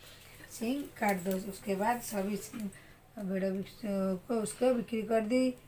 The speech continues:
पानी चुनाई लोग उन पे बोले, "उस लड़की को कहते हो मैं हाथ," तो, अ, उस दूसरी बार उसको जाकर पैसा उसको पापा को जाकर संदेश दे रहा है। लड़की ने एक साथ वो अपनी प-, पापा उसके बोले,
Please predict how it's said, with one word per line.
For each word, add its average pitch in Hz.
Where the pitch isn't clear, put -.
पानी 220
चुनाई 226
लोग 208
उन 208
पे 220
बोले, 233
"उस 220
लड़की 208
को 208
कहते 208
हो 214
मैं 214
हाथ," 208
तो, 285
अ, 233
उस 185
दूसरी 208
बार 220
उसको 220
जाकर 254
पैसा 202
उसको 240
पापा 208
को 196
जाकर 202
संदेश 214
दे 220
रहा 220
है। 214
लड़की 226
ने 233
एक 226
साथ 202
वो 233
अपनी 233
प-, -
पापा 214
उसके 214
बोले, 214